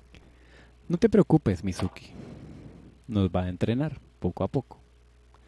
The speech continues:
casi imperceptiblemente. Ella complica la lectura a medida que avanzamos las páginas. A la vez nos manipula y nos enseña nuevos trucos de una manera tan sutil que apenas se nota. Por lo tanto,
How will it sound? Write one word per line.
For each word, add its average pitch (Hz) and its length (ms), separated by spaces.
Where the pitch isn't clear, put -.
casi 202 320
imperceptiblemente. 98 1040
Ella 170 160
complica 135 340
la 135 100
lectura 117 360
a - 20
medida 123 340
que 120 120
avanzamos 98 460
las 92 200
páginas. - 340
A 120 120
la 127 120
vez 135 320
nos 135 280
manipula 107 560
y 90 40
nos 90 200
enseña 95 420
nuevos 90 380
trucos 107 440
de 95 60
una 92 220
manera 131 560
tan 135 320
sutil 117 540
que - 120
apenas 95 480
se 78 120
nota. - 340
Por 117 140
lo 113 120
tanto, 117 420